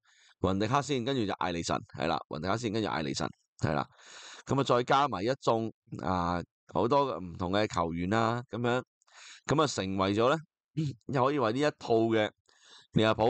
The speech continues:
開始呢，奠定咗利物浦開始去問鼎冠軍嘅陣容啦。嗱，先係一九年啦，就可以，就成功就攞到呢個歐聯冠軍啦，即係繼零五年之後呢，再次奪得歐聯冠軍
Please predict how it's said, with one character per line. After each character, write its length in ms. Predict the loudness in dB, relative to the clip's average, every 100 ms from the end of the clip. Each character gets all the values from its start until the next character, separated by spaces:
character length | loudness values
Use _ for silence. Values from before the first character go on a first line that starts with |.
| 4
開 320 | 4 4 2
始 180 | -2 -2
呢， 140 | -2 0
奠 300 | 0 0 0
定 140 | 0
咗 120 | 2
利 140 | 2 2
物 40 |
浦 80 | 2
開 200 | 2 2
始 140 | 0 0
去 80 | -2
問 420 | -2 -2 -2 -2
鼎 180 | 0 0
冠 200 | 2 2
軍 200 | 2 0
嘅 60 | 0
陣 160 | -4
容 120 | -4
啦。 140 | -2 -4 _ -20 -20 -18 -6
嗱， 120 | -2 0
先 180 | 2
係 80 | 0
一 160 | 2 -2 0
九 220 | 0 2
年 160 | 0 0
啦， 260 | 0 0 -4 _ _ -20 -20 -12
就 160 | -2 0
可 120 | 2
以， 140 | 0 -2
就 160 | -2
成 360 | -2 -2 -4 -2
功 160 | -2 0
就 100 | -2 _ _ _ -2
攞 340 | 0 2 2
到 100 | 2
呢 60 | 0
個 240 | 0 2
歐 180 | 2 2
聯 200 | -2 -4
冠 200 | -4 0
軍 140 | 0 0
啦， 120 | -2 _ _
即 100 | -4
係 200 | 0 0
繼 60 | 2
零 300 | 0 -4 -10
五 220 | -6 -2
年 180 | 0 -2
之 140 | 0 0
後 80 |
呢， 80 | 0
再 160 | 0 0 2 0
次 220 | 0 -4 -4
奪 180 | -4
得 160 | -2 -2 _
歐 320 | 0 2 0
聯 240 | -4 -6 -4
冠 240 | 0 2
軍 200 | 2 2